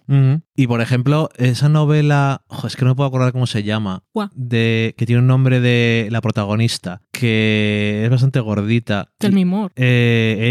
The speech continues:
Speaker 1: ella
Speaker 2: Alias Grace.
Speaker 1: Alias Grace.
Speaker 2: Alias Grace está muy bien. O sea, esa, esa novela sí, esa novela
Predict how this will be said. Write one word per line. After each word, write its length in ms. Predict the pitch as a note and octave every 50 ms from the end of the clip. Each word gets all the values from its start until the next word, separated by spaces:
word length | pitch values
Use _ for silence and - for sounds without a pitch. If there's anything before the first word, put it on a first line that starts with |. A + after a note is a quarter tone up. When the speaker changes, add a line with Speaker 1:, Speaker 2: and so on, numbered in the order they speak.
| B2+ B2
Speaker 1:
ella 140 | B2+ -
Speaker 2:
Alias 260 | - - - C4 A3+ A3
Grace. 340 | A3+ A3+ A3+ A3 G3 F3 F3+ C3
Speaker 1:
Alias 260 | C3 B2 A#2+ A2 G2+
Grace. 320 | G2 F#2+ F#2 F2+ F2 - -
Speaker 2:
Alias 300 | - G#3 G3+ G#3 G3+ G3
Grace 260 | F#3 F#3 F#3 F#3 - A3+
está 140 | - -
muy 160 | C#4+ C4 G#3 F#3
bien. 260 | F3 F3 E3+ F3+ - _
O 80 | - F#3+
sea, 140 | - G#3+ G#3
esa, 160 | G3 G3 G#3+ -
esa 180 | F#3+ F#3 G3+
novela 180 | F#3+ F#3+ F#3 G3
sí, 480 | - G3+ F#3+ F#3+ F#3 F#3 F#3 F#3 F#3+ _ _
esa 120 | - - A#3+
novela 540 | A#3+ B3 B3 B3+ C4 C4 C4 C4 - _